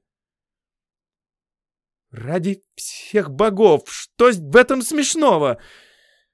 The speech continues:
Сулла вытер выступившие от смеха слёзы. <laughs> «Фу. Смешно,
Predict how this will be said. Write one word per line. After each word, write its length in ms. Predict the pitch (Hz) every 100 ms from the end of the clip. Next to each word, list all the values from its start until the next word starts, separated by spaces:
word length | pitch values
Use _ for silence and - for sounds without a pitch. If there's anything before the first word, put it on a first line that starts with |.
| _ _ _ _ _
Сулла 380 | - 156 135 135
вытер 380 | 123 143 135 117
выступившие 640 | 123 - 127 120 - 113
от 80 | 107
смеха 340 | - 113 107 107
слёзы. 500 | - 107 101 92 - - _ - - - _ -
<laughs> 1600 | 151 220 214 190 170 - - 220 - - 202 214 226 214 190 - - - _ - 190 208 202 190 - - - - _ _
«Фу. 220 | - 185 110 95 - - - - - - _ _ _ _ _ _ _ _
Смешно, 1040 | - - 208 190 - 180 196 151 98